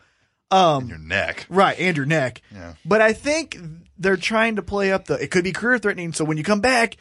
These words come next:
Speaker 1: oh my God, look at the fucking train you're on back to the top.
Speaker 2: Gotcha.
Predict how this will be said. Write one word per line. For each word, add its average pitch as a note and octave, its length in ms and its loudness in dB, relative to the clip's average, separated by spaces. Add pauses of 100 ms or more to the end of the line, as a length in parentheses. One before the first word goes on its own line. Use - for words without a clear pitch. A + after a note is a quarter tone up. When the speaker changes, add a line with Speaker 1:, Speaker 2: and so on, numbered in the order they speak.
(340)
Speaker 1:
oh G3 300 4
my G#3+ 240 0
God, C3+ 540 -2
look F#3+ 260 0
at F#3 140 -8
the B2+ 280 -6
fucking C3+ 400 -6
train G3 400 -2
you're G3+ 220 0
on F#3+ 240 2
back E3+ 240 2
to F#3 80 -10
the F3 100 -6
top. - 340 -8 (160)
Speaker 2:
Gotcha. F2 400 -8